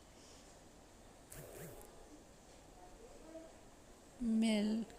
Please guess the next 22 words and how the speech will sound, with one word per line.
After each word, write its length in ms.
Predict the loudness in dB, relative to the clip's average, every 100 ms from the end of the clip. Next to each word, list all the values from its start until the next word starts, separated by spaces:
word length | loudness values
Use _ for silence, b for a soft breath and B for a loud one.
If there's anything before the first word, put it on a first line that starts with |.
| 0 2
ਪੂਰਾ 220 | 8 8 10
ਸ਼ੀਸ਼ੇ 480 | 8 8 8 8
ਦਾ 120 | 8 6
ਵਰਕ 340 | 4 0 2
ਆ 80 | 2
ਸਾਰਾ 300 | 2 0 0
ਉੱਪਰ। 280 | -2 -2 -2 -2 B B B B B -16 -4
ਤੇ 220 | 2 4 4
ਬਾਟ-, 440 | 4 6 4 0 -4 2
ਅਹ, 160 | 4
ਬਾਟਮ 380 | 6 4 4 4
ਇਹਦੇ 120 | 4
ਨਾਲ 240 | 4 4 4
ਵਾਈਟ 400 | 4 4 2 4
ਹੈਗੀ 280 | 2 2 -2 -6 -14 -14 -14 -16 -14 B B B -4 2
ਤੇ 80 | 4
ਉਹ 120 | 6
ਮਾਡਰਨ 460 | 4 4 2 2
ਉੱਪਰ 320 | 0 -2 -2 -2
ਦਿਸ 340 | 0 0 2
ਰਹੀ 300 | 2 4 4
ਹੈ। 140 | 2